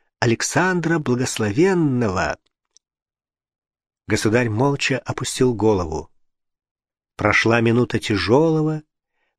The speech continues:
почти гробового молчания. «И ты исполнишь это великое таинственное поручение?»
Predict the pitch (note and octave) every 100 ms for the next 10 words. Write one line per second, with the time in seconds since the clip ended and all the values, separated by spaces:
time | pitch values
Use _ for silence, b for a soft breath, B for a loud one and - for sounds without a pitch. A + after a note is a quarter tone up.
0 | _ - - - B2 E3 D3+ G2+ C3+ A#2+
1 | B2 A#2+ E2+ G#2 C3 A2+ A2+ A2 _ _
2 | _ _ - G#2+ G2 - G2 E2 D2 D2
3 | _ _ _ _ _ _ _ _ _ _
4 | _ _ _ _ _ _ _ G#2 A#2 -
5 | B2 B2+ B2+ A#2+ - _ _ _ _ A#2+
6 | - - A#2 D#3+ F#3+ F#3+ E3 - - -
7 | _ _ _ _ - A2+ - A2 A#2+ C3+
8 | C3+ - A2+ G#2+ - A2+ A#2+ G2+ - A#2
9 | A2 G#2 G2+ A2+ G#2+ - A2+ G#2+ A2 A2